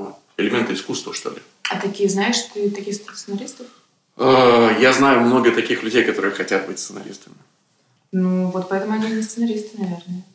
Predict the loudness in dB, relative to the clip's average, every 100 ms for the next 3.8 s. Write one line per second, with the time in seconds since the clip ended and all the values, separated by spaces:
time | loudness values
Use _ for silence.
0 | _ 0 2 2 0 0 2 2 0 -4
1 | -8 -2 -2 -2 -6 -6 -6 -2 2 4
2 | 4 2 -2 -8 -10 -10 -6 -6 -4 -4
3 | -6 -6 -6 -4 -6 -6 -10 -12